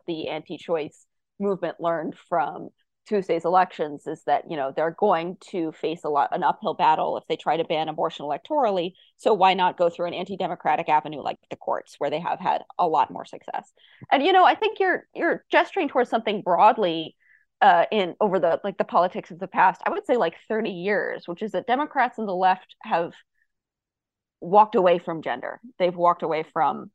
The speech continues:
uh, trying to animate voters around feminist causes. Uh, and the right has not walked away from gender, particularly in the past, you know, five, ten years. They've leaned really hard into gender grievance. And I think what we saw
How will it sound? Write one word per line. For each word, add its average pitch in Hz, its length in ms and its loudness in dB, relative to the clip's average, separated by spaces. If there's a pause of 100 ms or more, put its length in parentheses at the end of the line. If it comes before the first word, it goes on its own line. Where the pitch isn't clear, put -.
(160)
uh, 139 280 4
trying 165 240 -2
to - 140 -8
animate 156 400 -4
voters 151 380 -4
around 151 300 -2
feminist 143 400 -6
causes. - 440 -6 (460)
Uh, 160 260 8 (200)
and 180 100 2
the 170 80 -4
right 214 280 0
has 151 260 -6
not 147 340 0
walked 143 220 -4
away - 180 -8
from 147 120 -14
gender, - 280 -6
particularly 226 400 -6
in 190 80 -4
the 175 60 -4
past, 160 460 -2
you 160 100 -8
know, 156 220 -4
five, 160 200 4
ten 156 220 -12
years. 147 300 -8
They've 165 180 -6
leaned 156 220 -10
really 180 360 -4
hard 190 480 -2 (260)
into 165 180 -8
gender 160 360 -8
grievance. - 480 -12 (380)
And 170 320 2
I 180 100 2
think - 280 -4
what 185 260 2
we 175 100 -4
saw 180 540 2